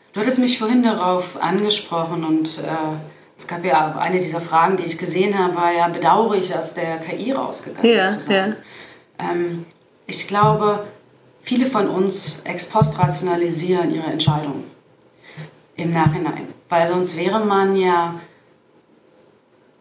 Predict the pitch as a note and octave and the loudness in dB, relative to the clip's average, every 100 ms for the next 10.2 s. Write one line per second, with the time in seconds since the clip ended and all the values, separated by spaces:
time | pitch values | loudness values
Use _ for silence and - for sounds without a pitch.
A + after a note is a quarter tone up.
0 | _ - E3+ F#3 - - - F#3+ A#3 A#3+ | _ -12 -4 -4 -4 -4 2 4 4 4
1 | G#3 F#3 F3 E3+ - B3+ A#3+ E3 C#3+ C3 | 2 2 0 -2 0 0 0 -4 -4 -4
2 | C3 D#3 A3+ A#3+ E3+ F3 E3+ E3+ E3 D#3+ | -4 -2 0 2 2 0 -4 -4 -4 -2
3 | D3+ - A3+ A#3 F3 D3 - - - - | 0 0 -2 -4 -4 -6 -8 -10 -16 -12
4 | D#3+ D#3 D3+ D#3+ D3+ F#3 B3 G3 E3+ E3 | -8 -8 -6 -4 2 2 2 -4 -6 -8
5 | G3+ G#3 F#3 G3+ B3 - - - - - | -2 2 4 4 2 -2 -20 -20 -20 -6
6 | G3 G3+ G3 F#3 G3 F#3+ - F3+ F3 G3 | -2 2 4 4 2 0 -4 -4 0 0
7 | B3 A#3 G3 F#3 F3+ E3+ A#3+ G#3 E3 D#3 | 2 0 0 0 0 2 4 2 0 -2
8 | E3+ - A#3 A3+ B2 E2+ - D#3+ E3 D#3 | -4 -2 -2 -4 -6 -8 -8 -10 -6 -4
9 | D3 D3 - F3+ F3 E3+ A3+ A3 - - | -2 -4 -4 -4 -4 -4 -2 -4 -4 -12
10 | - - | -16 -20